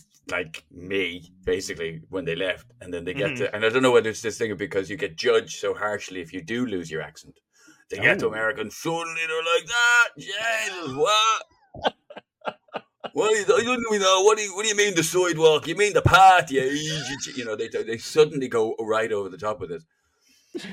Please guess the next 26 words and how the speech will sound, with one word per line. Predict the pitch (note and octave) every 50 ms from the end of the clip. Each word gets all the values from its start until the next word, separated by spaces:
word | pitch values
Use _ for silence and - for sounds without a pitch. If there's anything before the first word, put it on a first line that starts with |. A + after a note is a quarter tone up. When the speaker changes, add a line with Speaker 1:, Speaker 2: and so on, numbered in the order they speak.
| -
Speaker 1:
But | C3 C3+
then, | C#3+ C3+ C3+ C3+ C3+ -
but, | - - -
but | C#3 C#3+ C#3
then | C#3 C#3 C#3
the | C3+ C3
worst | C3 D3 D#3 D3 C3+ -
is | A#2+ G#2
then | A#2 A2+ A2+ A2+
you | G#2+
get | G#2 A#2 A2+
when | A#2 A2 G#2+ F#2+
people | E2 A#2+ G#2 G2
who | G2 G#2
come | - - G2+ G2
back | B2+ D3 C#3+ C#3+
from, | - - F#2+ F2 E2 D#2+ D#2
you | F#2+ F2+
know, | D#2 D2+ C#2+ - _ _ _
America | E2+ E2+ D2+ D#2 D#2 D#2 - -
and | D#2 D#2+
they | D#2 D#2
have | D#2 D#2+ D#2 D2+
this | - - -
weird | D#2+ D#2+ D#2+ D#2+ D#2+ D#2
mid-Atlantic, | F2 E2+ D#2+ E2 D#2+ D#2+ D#2 D#2+ D#2+ D#2+ D#2+ - E2 D#2+ - - - -